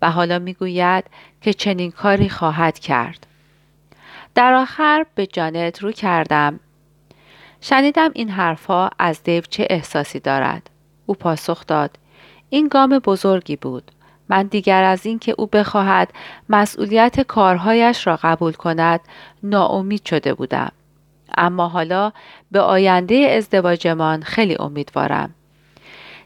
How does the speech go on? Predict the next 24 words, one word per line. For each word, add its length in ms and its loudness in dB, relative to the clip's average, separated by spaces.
دیو 360 6
اضافه 480 2
کرد: 380 2
«خیلی 340 2
وقت 420 0
بود 160 -12
که 140 -6
به 200 -4
این 180 -10
دروغ 480 -2
معتقد 580 -2
بودم 360 -2
که 360 0
اگر 520 4
بیشتر 560 0
درباره 640 2
این 180 -6
موضوع 360 -8
صحبت 560 -2
کنیم، 440 -4
اوضاع 500 4
بدتر 480 0
می 120 -10
شود.» 460 -4